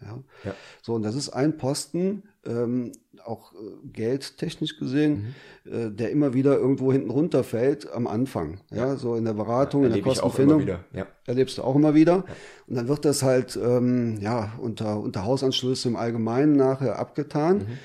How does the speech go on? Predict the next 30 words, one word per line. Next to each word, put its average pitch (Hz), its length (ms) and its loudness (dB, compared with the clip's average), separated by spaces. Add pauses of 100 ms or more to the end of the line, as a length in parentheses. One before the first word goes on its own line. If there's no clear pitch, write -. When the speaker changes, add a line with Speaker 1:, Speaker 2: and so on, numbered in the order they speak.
(220)
Speaker 1:
Aber 104 280 -4 (140)
es - 160 -8
kostet - 420 -6
es - 180 -10
halt, 87 280 -12
ne? 143 220 0
Und, 117 280 -6
Speaker 2:
Klar. 120 180 -6
Speaker 1:
ähm, 117 200 -4 (400)
ja, 120 240 0
man 143 180 6
kann 147 180 2
auch 139 80 4
mit 123 280 -2
Alternativen 117 720 -2
arbeiten, 139 580 2
die 117 260 -2
erstmal 117 400 0
günstiger 127 420 0
erscheinen, 117 520 -2
aber 107 160 -6
es - 120 -10
ist - 160 -6
halt, 113 280 -4
äh, 113 260 -6
für 107 140 -12
die 113 80 -4
Gebäudehülle 123 760 0
einfach 117 440 -6
eine, 107 260 -6